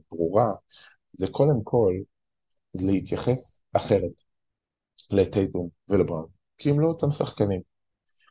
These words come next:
אני חושב שאולי אחת הבעיות שלנו, ושבכלל, כשאנחנו מדברים על טייטום ובראון, ושנייה כמובן מפריד את כל המחוץ לפרקט, אנטישמי, לא אנטישמי, ג'יילן בראון הוא שחקן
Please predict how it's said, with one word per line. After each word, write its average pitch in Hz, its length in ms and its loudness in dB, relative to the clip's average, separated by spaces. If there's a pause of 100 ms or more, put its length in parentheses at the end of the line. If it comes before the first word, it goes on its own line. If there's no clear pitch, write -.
(160)
אני - 80 -4
חושב - 160 4
שאולי 113 500 6
אחת 113 320 0
הבעיות 95 680 6 (320)
שלנו, 98 640 0
ושבכלל, 90 580 0
כשאנחנו - 300 -8
מדברים 101 300 4
על 90 80 0
טייטום 107 320 2
ובראון, 101 340 4
ושנייה 95 440 4
כמובן 90 480 2 (1160)
מפריד 120 560 6
את 110 160 4
כל 120 240 6
המחוץ 117 420 0
לפרקט, 113 640 4
אנטישמי, 110 500 0
לא 117 100 2
אנטישמי, 120 400 0
ג'יילן 165 300 2
בראון 104 180 0
הוא 113 80 0
שחקן - 280 -2